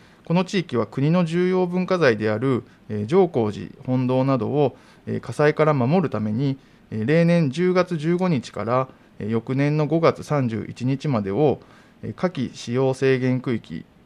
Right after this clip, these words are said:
というものに設定して、えー、この制限区域内での焚き火や喫煙を禁止しています。で、今回の火災は幸いにも制限区域外では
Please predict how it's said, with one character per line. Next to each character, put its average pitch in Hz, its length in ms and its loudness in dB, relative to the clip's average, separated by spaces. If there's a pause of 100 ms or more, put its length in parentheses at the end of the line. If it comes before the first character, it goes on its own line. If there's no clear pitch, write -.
と 131 100 -4
い 131 60 0
う 131 40 0
も 139 120 2
の 135 80 4
に 110 100 2
設 - 180 -10
定 107 280 -8
し - 120 -14
て、 170 280 0 (340)
え - 60 -4
ー、 226 40 0
こ 247 100 -2
の 247 80 2
制 180 240 2
限 180 240 0
区 180 140 0
域 175 180 -2
内 156 200 2
で 107 100 0
の 131 380 0
焚 - 120 -16
き 117 160 -6
火 123 240 -4 (220)
や 151 140 2
喫 123 280 -8
煙 120 360 0
を 117 40 -2
禁 135 220 -2
止 131 180 -6
し - 80 -14
て 123 100 -4
い 113 60 0
ま 113 180 -4
す。 - 160 -18 (640)
で、 131 80 -8
今 202 240 2
回 131 180 4
の 110 100 0
火 104 120 -8
災 110 220 -2
は 131 280 4
幸 139 440 2
い 143 40 0
に 156 80 2
も 120 160 0
制 120 240 -2
限 120 240 2
区 123 140 -4
域 123 180 -6
外 131 200 4
で 160 100 2
は 131 200 4